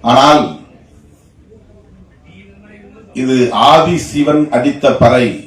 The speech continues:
என்று கவிஞர் சிநேகன் அவர்களின் வரிகளில் அண்ணன் தேனிசை தென்றல் அவர்கள்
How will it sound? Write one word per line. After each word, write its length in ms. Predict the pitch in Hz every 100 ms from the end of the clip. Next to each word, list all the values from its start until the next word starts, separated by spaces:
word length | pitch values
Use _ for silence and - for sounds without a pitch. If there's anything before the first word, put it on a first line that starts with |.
| - _ _ - 113
என்று 240 | 117 127 117 92 -
கவிஞர் 400 | 110 113 110 95
சிநேகன் 420 | 117 123 131 123 117
அவர்களின் 440 | 107 104 101 87 73 - _ _ _ _ _ -
வரிகளில் 500 | 104 110 110 110 87 - _ _ _ _ _ _ _ _ _ 98
அண்ணன் 260 | 107 104 104
தேனிசை 460 | 123 139 131 - 123 -
தென்றல் 360 | 123 131 139
அவர்கள் 340 | 123 117 113